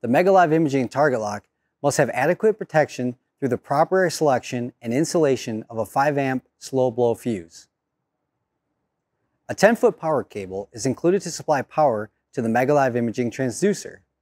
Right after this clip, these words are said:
You may shorten or lengthen the cable using a twelve gauge multi-stranded copper wire. If you removed your motor stabilizer prior to installing your Mega Live, reinstall it now through the Mega Live plate using the provided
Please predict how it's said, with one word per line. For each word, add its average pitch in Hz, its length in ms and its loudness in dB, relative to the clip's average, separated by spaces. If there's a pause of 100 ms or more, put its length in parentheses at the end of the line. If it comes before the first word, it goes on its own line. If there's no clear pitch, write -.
(460)
You 143 80 -2
may 156 120 2
shorten 196 560 2
or 143 80 -4
lengthen 135 380 0
the 123 80 -2
cable 110 440 -4 (400)
using 135 360 0
a 113 40 0
twelve 156 360 2
gauge 139 400 2 (100)
multi-stranded 127 680 0
copper 113 280 -6
wire. 92 400 -8 (1900)
If 151 180 0
you 165 80 0
removed 175 380 2
your 214 80 4
motor 160 260 0
stabilizer 110 640 -2
prior 165 360 0
to 160 160 -4
installing 131 400 -2
your 113 80 -4
Mega 120 240 -2
Live, 92 420 -6 (420)
reinstall 160 600 2
it 120 60 -4
now 107 420 -4 (560)
through 143 80 0
the 123 100 0
Mega 151 260 2
Live 147 300 0
plate 123 340 -2 (100)
using 131 280 -4
the 120 80 -4
provided 139 640 0